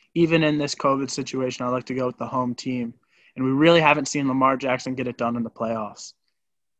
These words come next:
Uh, I believe in Ryan Tannehill, most underrated quarterback in the N F L, in my opinion. And then we all know about Derrick Henry in January.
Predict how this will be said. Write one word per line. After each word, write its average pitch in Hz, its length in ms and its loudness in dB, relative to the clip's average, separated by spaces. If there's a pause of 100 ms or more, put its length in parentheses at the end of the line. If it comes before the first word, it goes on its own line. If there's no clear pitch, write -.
(120)
Uh, 117 60 -2
I 123 240 2
believe 147 460 2
in 151 100 2
Ryan 139 260 4
Tannehill, 123 560 -4
most 139 320 2
underrated 156 500 2
quarterback 139 520 -2
in 147 160 -4
the 147 140 -2
N 135 100 -2
F 131 160 -6
L, 127 160 0
in 123 80 -4
my 120 160 -4
opinion. 120 460 -8
And 131 140 -8
then 127 300 -4
we 135 100 -4
all 127 200 0
know 120 180 -6
about 110 380 -8 (640)
Derrick 123 260 0
Henry 117 280 -2
in 110 100 -4
January. 104 560 -6